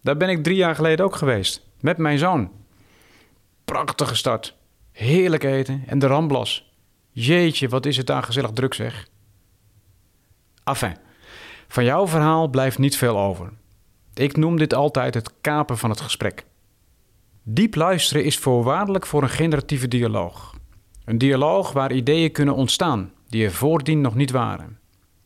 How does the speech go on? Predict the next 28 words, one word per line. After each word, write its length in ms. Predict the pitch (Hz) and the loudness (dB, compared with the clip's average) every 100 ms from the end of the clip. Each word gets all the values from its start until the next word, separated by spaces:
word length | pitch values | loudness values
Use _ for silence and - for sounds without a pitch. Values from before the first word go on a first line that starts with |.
| _ - - - - _ - | _ -20 -20 -20 -20 _ -8
Ik 140 | 143 | -2
wil 100 | 165 | -2
graag 400 | - 175 202 196 | 0 0 0 0
een 80 | 156 | -2
paar 220 | 151 143 | -2 -2
tips 220 | 226 - | -4 -2
met 140 | 151 135 | -2 0
je 80 | |
delen 380 | 120 117 120 147 | 2 2 2 2
die 260 | 139 139 139 | 2 4 2
je 80 | 135 | 2
kunnen 280 | 143 131 | 2 2
helpen 500 | 117 170 196 - 160 | 2 2 2 2 0
om 140 | 147 143 | 2 0
dit 120 | 127 | 0
voor 120 | - | -2
elkaar 300 | 123 - 143 | -2 0 -2
te 80 | 120 | -2
krijgen. 500 | - 87 107 123 131 _ _ _ _ _ _ _ _ _ _ - - _ _ _ _ | -6 -6 -8 -14 -20 _ _ _ _ _ _ _ _ _ _ -20 -20 _ _ _ _
Wees 300 | 131 202 - | 0 2 0
je 100 | 135 | 2
bewust 500 | 120 127 240 - - | 2 4 2 0 0
van 140 | 156 | 2
je 100 | 139 | 2
eigen 360 | 113 175 160 123 | 2 -2 0 -2
voorkeuren 680 | 127 180 190 170 160 147 | 2 2 2 2 2 2
en 100 | 135 | 2
overtuigingen. 800 | 131 113 - 143 123 104 85 107 | 0 -2 -2 0 -2 -4 -8 -14